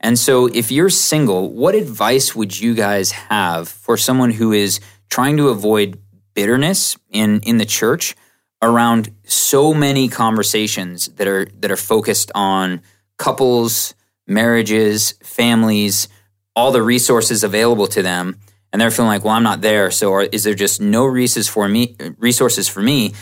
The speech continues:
But even more so, they then feel like their identity as the church, uh, a-, a-, as being a part of the church is kinda like, "Well,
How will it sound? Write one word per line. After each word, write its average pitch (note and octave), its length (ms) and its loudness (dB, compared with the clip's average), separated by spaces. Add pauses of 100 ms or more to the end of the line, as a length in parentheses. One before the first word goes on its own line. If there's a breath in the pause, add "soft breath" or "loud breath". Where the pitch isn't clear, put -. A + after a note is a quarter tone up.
(200 loud breath)
But B2+ 120 2
even D#3+ 280 2
more D3 280 2
so, G#2 500 0 (280 loud breath)
they B2 300 0
then C#3 180 2
feel B2+ 220 2
like A2 180 0
their A#2+ 140 4
identity A2 580 0
as G#2 180 0
the F#2+ 100 -4
church, - 600 -2
uh, A2 220 0
a-, G#2+ 240 -4
a-, - 240 -8
as G2+ 220 -2
being A2 180 0
a G2 40 -4
part A2+ 200 0
of G2 40 2
the G2+ 60 -2
church D3 320 0
is - 80 -2
kinda A2+ 220 0
like, G#2 160 -2
"Well, A2 280 2